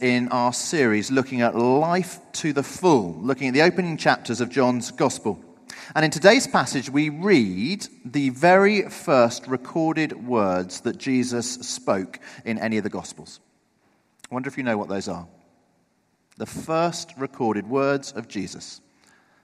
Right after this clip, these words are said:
They're in verse thirty-eight, if you take a look there. Verse thirty-eight, Jesus says, "What do you want?" He's talking to two of John the Baptist's disciples, and he says, "What do you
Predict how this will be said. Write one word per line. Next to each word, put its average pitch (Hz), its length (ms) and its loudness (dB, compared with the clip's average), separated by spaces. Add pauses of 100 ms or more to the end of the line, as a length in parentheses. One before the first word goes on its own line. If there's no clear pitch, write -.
(260)
They're 104 140 -8
in 107 100 -8
verse 139 340 -2
thirty-eight, 107 640 -6
if - 80 -14
you 95 40 -16
take 104 220 -4
a 110 40 -6
look 101 160 -8
there. 82 180 -14 (720)
Verse 120 180 -8
thirty-eight, 101 400 -8
Jesus 127 320 -6
says, - 520 -12 (1000)
"What 117 540 -10 (680)
do - 100 -14
you 113 100 -6
want?" 87 420 -16 (2250)
He's - 120 -18
talking 147 320 -4
to 123 60 -2
two 151 160 -2
of 135 80 2
John 139 160 -2
the 156 60 -6
Baptist's 151 360 -2
disciples, 92 600 -6
and 92 120 -12
he 92 60 -8
says, 90 300 -10
"What 123 540 -12 (180)
do 120 120 -12
you 113 520 -6